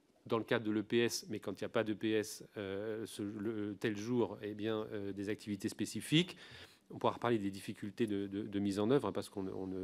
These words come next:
on, on, on sait bien que ça n'est pas, euh, si simple que cela. Euh,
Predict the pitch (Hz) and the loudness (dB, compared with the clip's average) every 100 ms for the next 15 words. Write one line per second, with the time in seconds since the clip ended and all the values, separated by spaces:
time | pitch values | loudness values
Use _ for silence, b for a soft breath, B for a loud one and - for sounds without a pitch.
0 | 107 104 101 104 104 98 101 101 - 104 | -4 -6 -6 -6 -4 -2 -2 -4 -2 0
1 | 107 117 110 101 104 - 98 95 120 113 | 4 4 4 0 0 -2 -4 -2 4 4
2 | 101 B B B 95 - - 139 127 113 | 4 B B B -8 -4 4 4 4 0
3 | 104 - 131 175 - B B B B B | -2 4 6 6 0 B B B B B
4 | - 147 143 135 | 10 12 12 12